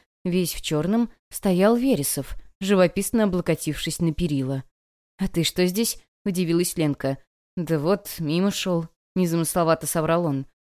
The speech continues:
«Понятно». Ленка решила не докапываться до правды. «Ты в школу сейчас?» «Не знаю». Он, наконец, оторвался от созерцания лохмотьев паутины в углу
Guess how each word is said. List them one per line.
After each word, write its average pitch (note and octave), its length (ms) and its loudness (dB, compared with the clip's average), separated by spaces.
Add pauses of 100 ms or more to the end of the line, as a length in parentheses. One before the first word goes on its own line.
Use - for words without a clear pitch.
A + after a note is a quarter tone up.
(120)
«Понятно». G3 540 0 (360)
Ленка F3+ 300 0
решила E3+ 320 -2
не F3 140 0
докапываться D3 640 -2
до E3+ 100 0
правды. C#3+ 420 -2 (300)
«Ты A3+ 80 2
в - 60 -4
школу C4 260 2
сейчас?» - 540 -4 (320)
«Не D3+ 180 0
знаю». D#3 540 0 (200)
Он, A3 120 4
наконец, G3+ 400 0
оторвался E3+ 560 0
от - 80 -6
созерцания E3 680 -2
лохмотьев E3 560 -4
паутины E3+ 520 -2
в D3 80 -2
углу C#3 300 -4